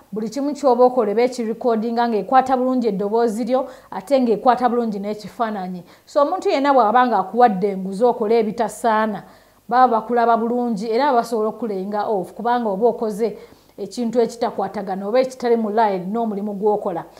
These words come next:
Bo bagamba nti tebakkiriza mu nguzi era nga baagala eggwanga lyabwe libe nga likula nga tewali nguzi n'emu egenze mu maaso. Ekyebuuzibwa,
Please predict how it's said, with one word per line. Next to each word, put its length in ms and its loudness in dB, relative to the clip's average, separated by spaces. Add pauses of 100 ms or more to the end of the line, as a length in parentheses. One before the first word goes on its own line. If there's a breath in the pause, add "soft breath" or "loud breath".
(180 loud breath)
Bo 100 2
bagamba 360 4
nti 140 -10
tebakkiriza 580 -4
mu 140 -4
nguzi 440 -6 (220 loud breath)
era 180 2
nga 180 2
baagala 460 2
eggwanga 380 -2
lyabwe 220 -4
libe 200 0
nga 140 0
likula 400 -4 (380 loud breath)
nga 200 -6
tewali 480 -2
nguzi 320 -6
n'emu 400 -6
egenze 460 -6
mu 100 -10
maaso. 420 -8 (280 loud breath)
Ekyebuuzibwa, 920 2